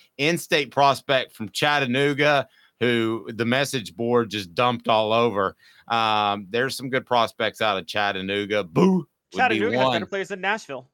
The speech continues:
Speaker 2: Okay, let's keep going.
Speaker 1: I think there's some tr-, uh, th-, there's a lot of truth to that.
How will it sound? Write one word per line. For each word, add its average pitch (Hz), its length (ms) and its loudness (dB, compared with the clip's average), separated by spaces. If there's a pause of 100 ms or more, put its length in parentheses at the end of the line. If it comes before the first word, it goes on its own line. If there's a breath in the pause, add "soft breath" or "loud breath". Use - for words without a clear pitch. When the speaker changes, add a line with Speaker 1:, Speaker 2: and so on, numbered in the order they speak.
(240)
Speaker 2:
Okay, 131 200 -20
let's 139 120 -20
keep - 140 -20
going. 123 180 -20 (580)
Speaker 1:
I 131 60 0
think 185 120 -4
there's 80 180 -6
some 78 120 -12
tr-, - 160 -18
uh, 117 80 -6
th-, 135 220 0
there's 160 200 0
a 131 40 0
lot 127 140 2
of 78 60 -12
truth 127 200 -6
to 78 80 -10
that. 69 260 -8